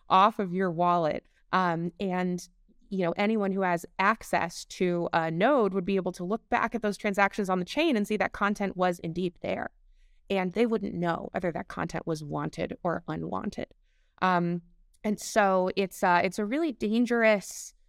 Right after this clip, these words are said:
um, or, you know, potentially dangerous thing to contemplate, um, systems that have scarlet letters like this that don't have public recourse, that don't include due process of law.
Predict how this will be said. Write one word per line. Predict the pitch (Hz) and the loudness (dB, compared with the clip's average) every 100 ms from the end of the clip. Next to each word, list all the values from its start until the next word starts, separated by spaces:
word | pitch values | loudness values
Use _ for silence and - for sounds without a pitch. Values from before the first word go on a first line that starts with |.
| _ - | _ -2
um, | 190 185 185 | 0 2 2
or, | 180 180 | 2 2
you | 233 | 0
know, | 208 | 0
potentially | 220 320 381 311 202 | 0 -2 0 2 2
dangerous | 180 185 185 180 | 0 0 2 0
thing | - 185 180 | 0 -2 -2
to | - | -6
contemplate, | - 233 247 214 - 170 160 160 _ _ _ 175 | -4 0 0 0 -2 -2 -2 -4 _ _ _ -4
um, | 170 160 160 | -2 -2 -6
systems | - 247 - 214 202 | -4 -4 0 0 0
that | 190 | -2
have | 180 226 214 | 2 2 2
scarlet | 254 262 262 | 2 2 4
letters | 214 226 220 | 2 2 2
like | 214 - | -2 -2
this | 233 | -2
that | 226 214 | 0 0
don't | 262 320 | 0 0
have | - 208 - | -2 -4 -2
public | 175 175 - | -4 -4 -4
recourse, | - - - - 214 - - | -4 -4 -4 -4 -10 -12 -10
that | - | -4
don't | 240 240 | -2 0
include | 226 208 - 202 170 | 0 -2 0 -2 -2
due | 196 202 | -4 -4
process | - 180 180 - 180 175 | -4 0 0 0 -2 -2
of | - 170 | -4 -4
law. | 160 165 175 - | -2 -4 -4 -6